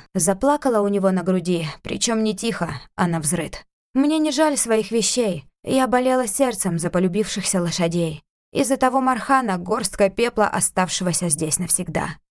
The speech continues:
«Там сверху было что-нибудь примечательное?» — тихо обратился к Скаю Дизей. «Нет, только серая муть среди деревьев».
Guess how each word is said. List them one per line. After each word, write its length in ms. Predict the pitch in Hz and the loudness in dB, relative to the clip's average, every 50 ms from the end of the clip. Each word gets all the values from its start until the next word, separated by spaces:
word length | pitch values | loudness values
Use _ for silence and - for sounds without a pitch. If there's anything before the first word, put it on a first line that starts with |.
| _ _ _ _ _ _ _ _ _ _ _ _ _ | _ _ _ _ _ _ _ _ _ _ _ _ _
«Там 220 | - - - 180 | -2 0 0 2
сверху 480 | - - - 269 254 202 - - - 170 | 0 0 2 2 0 0 0 -4 -6 -2
было 280 | 175 175 196 247 285 269 | 0 0 0 2 0 -2
что-нибудь 540 | - - 302 294 269 285 226 240 226 - | 0 2 2 2 2 2 0 0 -2 0
примечательное?» — 920 | - 190 185 185 190 - - 190 165 156 - 151 156 147 170 - 165 151 - _ _ _ _ _ | 0 0 2 2 0 0 -2 -2 -2 -2 -2 -2 -4 -4 -6 -6 -8 -10 -12 _ _ _ _ _
тихо 280 | - 185 - - 160 156 | -2 -2 0 0 0 -2
обратился 560 | 151 165 170 165 - 180 170 160 - - 165 | 0 0 -2 -2 -2 -2 -2 -2 -2 -4 -4
к 80 | - | -4
Скаю 340 | - - - 170 160 165 170 | -4 -4 -2 -2 -2 -2 -2
Дизей. 480 | 156 175 170 160 170 156 151 151 - - _ _ _ _ _ _ _ _ _ _ _ _ _ _ - | -2 -2 -2 0 0 -2 -2 -4 -8 -14 _ _ _ _ _ _ _ _ _ _ _ _ _ _ 0
«Нет, 340 | 202 196 180 143 - - - - - - - _ _ _ | 2 2 2 0 -2 -6 -12 -16 -18 -20 -20 _ _ _
только 320 | - 175 165 165 165 175 170 | -2 0 0 0 0 -2 -2
серая 400 | - - 175 160 156 160 165 170 | 0 0 0 2 2 2 0 0
муть 220 | 175 175 165 - | 0 -2 -2 -2
среди 320 | - - 160 156 151 165 165 | -2 -2 -2 -2 -2 -4 -4
деревьев». 600 | 165 160 151 151 131 117 117 85 - - - | -2 -2 -2 -2 -2 -4 -4 -6 -6 -8 -14